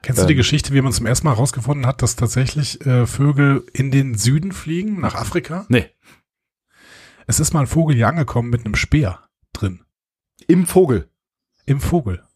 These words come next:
Speaker 1: Und dadurch hat man erst rausgefunden, dass der nach Afrika geflogen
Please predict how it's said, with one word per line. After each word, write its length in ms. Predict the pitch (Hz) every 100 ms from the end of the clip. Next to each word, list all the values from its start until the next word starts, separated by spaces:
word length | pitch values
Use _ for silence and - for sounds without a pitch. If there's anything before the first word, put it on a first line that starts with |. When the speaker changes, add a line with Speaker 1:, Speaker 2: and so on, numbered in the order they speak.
| _ _
Speaker 1:
Und 120 | -
dadurch 220 | 127 123 -
hat 120 | -
man 80 | 131
erst 160 | -
rausgefunden, 500 | 104 - - 135 -
dass 160 | 131 -
der 160 | -
nach 120 | 123 -
Afrika 440 | 101 - 147 127
geflogen 540 | 110 - - 110 -